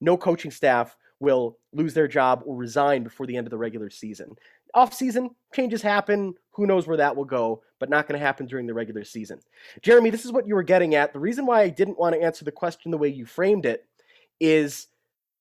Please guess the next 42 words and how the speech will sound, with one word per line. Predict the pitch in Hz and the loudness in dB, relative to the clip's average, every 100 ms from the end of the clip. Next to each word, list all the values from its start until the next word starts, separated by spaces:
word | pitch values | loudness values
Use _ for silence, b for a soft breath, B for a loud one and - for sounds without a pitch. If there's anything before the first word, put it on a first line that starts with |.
| - | -2
I'm | 160 160 | 0 0
more | 170 196 254 | 2 4 4
curious | - - 220 220 208 185 | 0 2 4 4 2 -2
about | 165 165 160 | 2 2 2
what | 170 | -2
we | 160 | -4
think | 165 185 170 | -6 -8 -6
is | |
gonna | 139 143 | -2 -2
happen | 151 165 180 190 165 | 0 0 0 0 -4
than | 151 | -4
the | 127 | -8
date | 117 160 143 - - _ _ _ _ _ _ - | -4 0 0 -4 -20 _ _ _ _ _ _ -4
being | 151 135 | -2 0
in | 123 | -2
the | |
middle | 123 113 | -4 -6
of | 101 | -8
it. | - - | -12 -4
So | |
that's | 147 160 | 0 0
the | 185 | 0
only | 175 | 0
reason | 165 160 160 | 0 -2 -2
why | 139 | 0
I | 139 | 0
didn't | 143 139 | 0 -2
answer | 139 - | -2 -4
your | 135 | -8
question | - 131 - 123 | -6 -6 -6 -10
a | |
minute | 120 117 | -8 -8
ago. | 110 107 107 107 B B B | -8 -8 -8 -12 B B B
Will | 151 254 285 | 2 2 2
Jason | 247 247 240 214 | -2 -4 -4 -4
Heyward | 180 156 139 147 135 | -2 -2 -2 -6 -8
be | 127 | -14
traded | - - 202 233 277 294 _ _ _ _ _ | -12 -4 -4 -2 -6 -8 _ _ _ _ _
or | 143 139 | -2 -2
D | - 196 247 | -2 2 4
F | 240 226 | 4 2
A'd | 175 113 107 | 2 2 -4